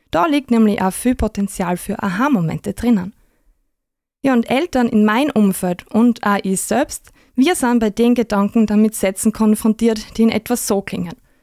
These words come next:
„Ist ja nix passiert. Ist ja nicht so schlimm. Da brauchst jetzt aber nicht weinen. Beruhig dich jetzt endlich. Hör auf zu weinen. Schau, es geht schon wieder.“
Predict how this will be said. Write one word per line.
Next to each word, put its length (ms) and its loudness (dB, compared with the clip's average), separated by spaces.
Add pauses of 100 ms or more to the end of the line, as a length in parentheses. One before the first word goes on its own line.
(640)
„Ist 200 0
ja 100 2
nix 260 2
passiert. 800 2 (560)
Ist 140 2
ja 40 4
nicht 180 2
so 140 0
schlimm. 640 2 (720)
Da 180 2
brauchst 360 0
jetzt 180 -2
aber 120 2
nicht 220 2
weinen. 480 0 (640)
Beruhig 440 0
dich 120 2
jetzt 200 0
endlich. 640 -2 (920)
Hör 320 0
auf 160 0
zu 200 0
weinen. 460 2
Schau, 280 -2
es 140 -4
geht 240 0
schon 160 2
wieder.“ 400 0